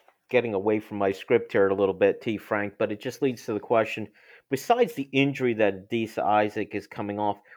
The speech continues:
what about just the fact that he hasn't been on the field for, you know,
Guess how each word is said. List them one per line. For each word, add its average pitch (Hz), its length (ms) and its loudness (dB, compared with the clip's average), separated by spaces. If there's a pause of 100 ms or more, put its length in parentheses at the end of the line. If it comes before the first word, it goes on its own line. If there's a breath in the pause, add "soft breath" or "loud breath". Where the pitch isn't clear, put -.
what 294 100 -4
about 269 220 2
just - 200 -6
the 135 60 -8
fact - 340 0
that 104 120 0
he - 100 -16
hasn't 120 480 -4
been 117 120 2
on 113 220 0
the 92 80 -4
field 117 720 0 (680 soft breath)
for, 98 320 -4 (120)
you 104 200 -2
know, 95 220 0